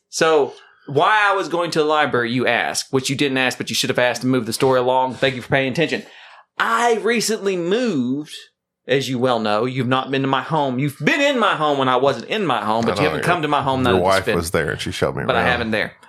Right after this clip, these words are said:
Speaker 1: Anyways, so I have moved.
Speaker 2: Moved.
Speaker 1: And now, because of an arrangement with my in-laws and various people, the property that I now own, I now own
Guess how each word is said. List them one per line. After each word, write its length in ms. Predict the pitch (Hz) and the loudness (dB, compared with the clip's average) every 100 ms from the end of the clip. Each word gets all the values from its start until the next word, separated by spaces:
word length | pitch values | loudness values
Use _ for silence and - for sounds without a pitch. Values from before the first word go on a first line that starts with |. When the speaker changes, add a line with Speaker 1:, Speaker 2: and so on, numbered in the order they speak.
| - - | -20 -6
Speaker 1:
Anyways, 540 | 170 185 139 85 - - _ _ _ _ | -4 0 0 -2 -4 -14 _ _ _ _
so 440 | - 151 139 117 - _ _ _ - | 0 2 2 0 -6 _ _ _ -2
I 160 | 202 | 0
have 220 | 233 226 151 | 2 0 0
moved. 720 | 151 147 104 98 95 - - _ _ _ _ _ _ _ _ _ _ _ _ - | 0 0 0 -2 -8 -10 -16 _ _ _ _ _ _ _ _ _ _ _ _ -2
Speaker 2:
Moved. 800 | 117 170 208 202 202 190 151 - _ _ | 0 0 0 -4 -2 -4 -4 -12 _ _
Speaker 1:
And 240 | - 113 110 | -2 0 2
now, 680 | 131 147 151 147 147 147 - _ _ _ _ _ _ _ - | 2 2 0 0 -2 -4 -10 _ _ _ _ _ _ _ -2
because 420 | 131 123 151 131 | 0 2 2 2
of 120 | 123 | 2
an 80 | 113 | 2
arrangement 680 | 110 113 151 160 127 143 127 - | 2 2 2 0 0 0 -2 -6
with 160 | 95 - | -8 -8
my 220 | - - - | -8 -8 -6
in-laws 640 | 120 147 147 143 139 139 | -2 0 0 0 0 -2
and 140 | 120 110 | -4 -2
various 340 | 113 113 110 | 0 2 -2
people, 580 | - - 113 107 104 - - - - | -4 -2 0 2 0 -4 -12 -20 -18
the 60 | - | -10
property 540 | - 143 143 139 123 | -2 0 0 -2 -2
that 160 | 113 104 | -2 0
I 160 | 95 | 0
now 260 | 101 101 95 | 0 0 -2
own, 400 | - 92 87 87 - - | 0 0 -2 -4 -8 -2
I 260 | 107 135 | 0 0
now 440 | 143 131 120 117 - - | -2 0 0 0 -2 0
own 560 | 113 92 - - - | 0 0 -4 -10 -12